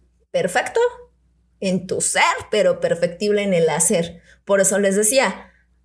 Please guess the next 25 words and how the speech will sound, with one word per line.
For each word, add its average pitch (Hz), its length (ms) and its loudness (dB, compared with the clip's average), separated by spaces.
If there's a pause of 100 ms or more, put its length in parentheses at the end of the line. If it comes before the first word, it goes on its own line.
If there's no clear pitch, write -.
(520)
la 202 240 2
bondad 196 320 2
es 226 140 0
un 226 120 0
da-, 208 360 0
un 202 180 0
valor 202 320 2
que 180 100 0
adoptas, 294 580 0 (100)
que 180 180 2
eliges 185 680 0 (340)
y 214 260 -2
que 240 440 0 (360)
optas 247 680 0 (300)
por 190 180 2
hacer 175 360 2
cosas 170 380 0
con 180 160 0
consecuencias 170 680 0
positivas 175 580 0
para 151 240 0
ti - 100 -12
y - 20 -14
tu 233 100 0
entorno. 254 680 0